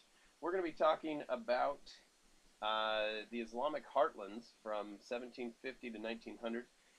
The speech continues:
and what was going on in and around Egypt in North Africa and the Middle East. Um, this is kind of area that was slowly falling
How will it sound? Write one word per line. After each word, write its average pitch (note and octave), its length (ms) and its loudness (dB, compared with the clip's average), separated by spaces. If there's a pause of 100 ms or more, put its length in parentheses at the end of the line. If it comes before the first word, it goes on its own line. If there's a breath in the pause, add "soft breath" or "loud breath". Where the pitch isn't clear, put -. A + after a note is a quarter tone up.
(120 loud breath)
and G2 100 -10
what B2+ 200 0
was B2+ 80 -10
going A#2+ 260 2
on A#2 260 4
in C3+ 360 -2
and A2+ 160 -4
around A#2 560 2 (160)
Egypt D3 580 -12
in G2+ 360 -10 (140)
North A2 300 -6
Africa G#2 560 -4
and G2 100 -14
the F#2+ 80 -10
Middle F#2+ 240 -10
East. - 420 -16 (600 loud breath)
Um, G#2 460 -2 (300)
this C#3 240 -6
is A#2 420 -4
kind C3+ 120 -2
of A2+ 160 -6
area C3 360 0
that A#2+ 160 -6
was G2+ 140 -10 (180)
slowly C3 520 -2 (100)
falling B2+ 460 -2